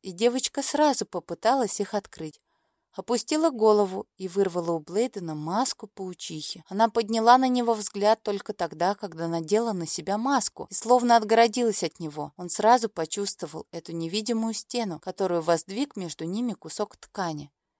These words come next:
Вика будто вновь спряталась от него за фатой, как в момент их свадьбы. Странная ассоциация. «Начнем», произнесла Виктория ровно, но глядя с вызовом, будто вот-вот объявит дуэль.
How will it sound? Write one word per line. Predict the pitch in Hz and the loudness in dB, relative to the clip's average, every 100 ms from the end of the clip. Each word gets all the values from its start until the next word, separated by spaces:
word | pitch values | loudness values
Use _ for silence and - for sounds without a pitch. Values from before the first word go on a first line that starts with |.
| _ _ | _ _
Вика | 214 254 277 - | -6 -4 -2 -2
будто | 233 220 285 _ 320 | 0 0 -2 _ -6
вновь | 294 247 226 220 | -2 0 2 0
спряталась | - 208 214 262 277 269 - | -2 2 2 2 0 -2 -2
от | 208 - | -6 -8
него | 165 185 | -6 -2
за | 202 | -2
фатой, | 214 214 202 180 156 - | -2 -4 -6 -6 -10 -10
как | 185 - | -14 -8
в | |
момент | 180 170 190 285 277 | -2 -2 0 -2 -2
их | 208 | -4
свадьбы. | - 165 165 151 147 - | -4 -2 -4 -6 -10 -12
Странная | - - 175 269 269 165 | -10 0 2 4 2 0
ассоциация. | 139 151 - - 175 208 - - 160 - | 0 -2 -2 -2 0 -2 0 -2 -4 -8
«Начнем», | 226 247 - 262 277 294 _ | -4 0 2 2 2 0 _
произнесла | - 175 165 175 - 175 | -12 -8 -4 -2 2 2
Виктория | 165 - 214 247 247 | 2 -4 -2 2 2
ровно, | 196 156 - 151 _ _ _ _ | 0 -4 -6 -12 _ _ _ _
но | 180 | -10
глядя | 180 202 196 170 | 2 6 6 6
с | - | 4
вызовом, | 175 233 226 165 147 | 4 2 0 -2 -6
будто | 190 - 208 | -8 -4 0
вот-вот | 190 190 175 214 226 | 0 0 2 4 6
объявит | 202 185 214 226 | 4 6 4 4
дуэль. | 185 233 226 175 - | 6 8 8 6 0